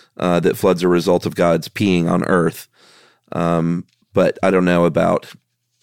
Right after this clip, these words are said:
expanding that to, like, all the c-, cultural flood myths all over the world for all time.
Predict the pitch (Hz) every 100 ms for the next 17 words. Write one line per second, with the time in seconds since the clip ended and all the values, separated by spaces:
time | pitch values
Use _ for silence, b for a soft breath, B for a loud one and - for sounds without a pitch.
0 | _ 98 - 92 87 85 85 - - 85
1 | 82 85 - 92 87 85 - - _ -
2 | 87 - 85 80 - _ _ _ _ -
3 | - 85 82 80 - - 87 82 85 80
4 | 85 - 90 76 - 73 58